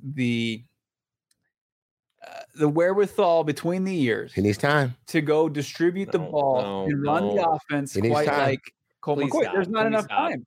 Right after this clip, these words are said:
Speaker 1: There's
Speaker 2: He
Speaker 1: not
Speaker 2: needs
Speaker 1: enough
Speaker 2: time.
Speaker 1: reps. There's not enough time
Speaker 2: He
Speaker 1: right
Speaker 2: ne-,
Speaker 1: now
Speaker 2: he needs
Speaker 1: between
Speaker 2: time.
Speaker 1: now
Speaker 3: Kyler
Speaker 1: and
Speaker 3: Murray,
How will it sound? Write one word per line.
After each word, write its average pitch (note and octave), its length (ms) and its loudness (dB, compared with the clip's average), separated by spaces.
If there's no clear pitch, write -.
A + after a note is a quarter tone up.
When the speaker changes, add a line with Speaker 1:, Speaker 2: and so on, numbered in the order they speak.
Speaker 1:
There's E3+ 140 0
Speaker 2:
He G#3+ 60 2
Speaker 1:
not - 80 2
Speaker 2:
needs A3+ 100 0
Speaker 1:
enough B2+ 180 0
Speaker 2:
time. D#3+ 80 -6
Speaker 1:
reps. - 420 -4
There's D#3+ 160 -4
not F3 140 -2
enough F3+ 220 -4
time D#3+ 280 -4
Speaker 2:
He C#3 60 -4
Speaker 1:
right A2+ 120 0
Speaker 2:
ne-, G#2+ 60 2
Speaker 1:
now A2 220 -4
Speaker 2:
he A2 100 -2
needs G2+ 140 0
Speaker 1:
between - 80 -2
Speaker 2:
time. - 80 -4
Speaker 1:
now C3+ 140 -2
Speaker 3:
Kyler E3 160 2
Speaker 1:
and E3+ 80 0
Speaker 3:
Murray, D3 300 2